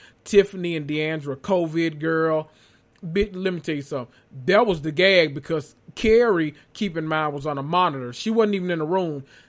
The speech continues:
They had a monitor there because she has covid, and D'Andra was like, "Well, who's covid girl now?"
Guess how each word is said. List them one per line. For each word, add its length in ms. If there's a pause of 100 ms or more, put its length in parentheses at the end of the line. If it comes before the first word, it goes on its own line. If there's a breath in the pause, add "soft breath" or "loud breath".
(100)
They 220
had 240
a 100
monitor 580
there 200
because 340
she 280
has 320
covid, 640
and 120
D'Andra 460
was 160
like, 260 (300 loud breath)
"Well, 260
who's 520
covid 800
girl 480
now?" 800